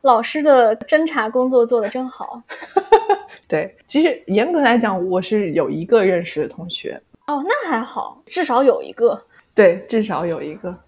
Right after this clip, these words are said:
Speaker 2: 所以后面我就觉得不行嘛，这样下去不行嘛。嗯，我就开始自己想办法咯。比如说是上课的时候稍微去早一点，然后看看，瞄一下教室里面 <laughs> 哪个，哪个小姐姐看上去就是比较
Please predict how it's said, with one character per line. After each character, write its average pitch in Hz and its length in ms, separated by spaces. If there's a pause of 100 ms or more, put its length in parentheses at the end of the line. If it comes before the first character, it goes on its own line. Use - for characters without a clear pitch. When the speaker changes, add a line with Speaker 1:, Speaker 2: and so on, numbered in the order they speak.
(240)
Speaker 2:
所 - 140
以 262 80
后 277 180
面 226 300
我 170 100
就 214 140
觉 196 160
得 208 80
不 214 120
行 175 280
嘛， 208 180
这 240 80
样 226 100
下 226 160
去 214 120
不 214 120
行 151 260
嘛。 156 140 (460)
嗯， 170 360
我 170 120
就 196 100
开 226 200
始 214 160
自 226 180
己 185 100
想 190 240
办 190 220
法 190 160
咯。 - 300
比 165 80
如 160 100
说 190 140
是 196 120
上 196 280
课 196 160
的 180 120
时 - 80
候 - 120 (220)
稍 180 180
微 196 140
去 - 180
早 202 240
一 170 60
点， 190 180 (280)
然 170 120
后 165 80
看 196 200
看， 180 160 (100)
瞄 175 300
一 175 40
下 175 220 (140)
教 170 200
室 170 140
里 160 120
面 160 220 (440)
<laughs> - 500
哪 190 160
个， 202 240 (300)
哪 190 180
个 202 140
小 180 200
姐 190 200
姐 165 160
看 202 220
上 175 180
去 160 400 (240)
就 175 100
是 165 60
比 165 140
较 143 320